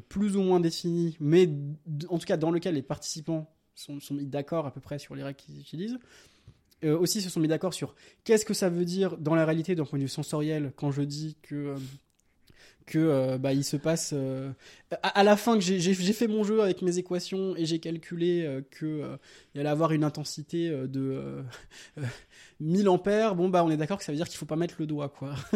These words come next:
<laughs> Par exemple, euh, si c'est un truc qui est ouvert, enfin, il, il, voilà, en fait, c'est comment, c'est comment, en fait, on, on a des, des jeux de langage qui vont être cloisonnés, plus ou moins, mais qui vont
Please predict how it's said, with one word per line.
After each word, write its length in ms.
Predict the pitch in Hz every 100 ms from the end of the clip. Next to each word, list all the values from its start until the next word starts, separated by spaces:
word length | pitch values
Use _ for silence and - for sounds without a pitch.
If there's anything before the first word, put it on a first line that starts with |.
| 185 -
<laughs> 460 | - - - - 180
Par 140 | 156 147
exemple, 520 | 147 151 175 175 160
euh, 160 | 135 135 - - -
si 300 | - - 156
c'est 160 | -
un 100 | 147
truc 180 | 135 -
qui 120 | - 135
est 20 |
ouvert, 440 | 131 147 160 139 123 -
enfin, 180 | 165 156
il, 200 | 170 175
il, 160 | 180 170
voilà, 380 | 190 208 143 123
en 20 | 143
fait, 140 | 190
c'est 140 | -
comment, 260 | 156 196 196
c'est 140 | -
comment, 400 | 165 185 196 202 - - -
en 60 | 180
fait, 220 | 330 -
on, 80 | -
on 200 | 170 170
a 60 | 170
des, 200 | 165 160
des 160 | 147
jeux 140 | 147 233
de 60 |
langage 340 | 240 202 214 -
qui 100 | 147
vont 60 |
être 120 | 131 -
cloisonnés, 580 | 220 233 185 156 262 - _ _ _ _ - - _
plus 180 | - 143
ou 40 | 139
moins, 220 | 160 269 _ _ _
mais 160 | 160 190
qui 180 | - 226
vont 220 | 240